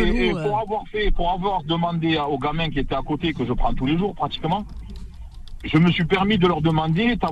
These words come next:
Speaker 1: ton père est né ici ou ta maman ? Alors, comme par hasard, je connais pas les statistiques,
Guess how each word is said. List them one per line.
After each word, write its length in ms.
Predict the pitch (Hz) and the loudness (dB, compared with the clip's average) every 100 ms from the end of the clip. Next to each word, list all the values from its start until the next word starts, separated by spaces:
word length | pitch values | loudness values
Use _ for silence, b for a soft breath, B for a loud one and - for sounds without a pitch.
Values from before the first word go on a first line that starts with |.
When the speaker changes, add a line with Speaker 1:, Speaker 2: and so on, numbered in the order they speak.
| - | -2
Speaker 1:
ton 140 | 170 | -2
père 220 | 156 185 156 | 0 0 2
est 60 | 147 | 2
né 120 | 147 | 2
ici 140 | 135 | 0
ou 80 | 233 | -2
ta 140 | 190 151 | 0 0
maman ? 380 | 156 220 240 - - - - - - | 0 0 -2 -8 -14 -14 -14 -14 -2
Alors, 300 | - 175 147 | 0 0 -2
comme 160 | 220 220 | -2 0
par 200 | 214 196 | 0 0
hasard, 220 | 180 185 143 | 2 0 2
je 60 | |
connais 240 | 147 151 160 | 4 4 6
pas 140 | - | 4
les 60 | 160 | 2
statistiques, 600 | 147 143 139 233 247 | -2 0 2 6 4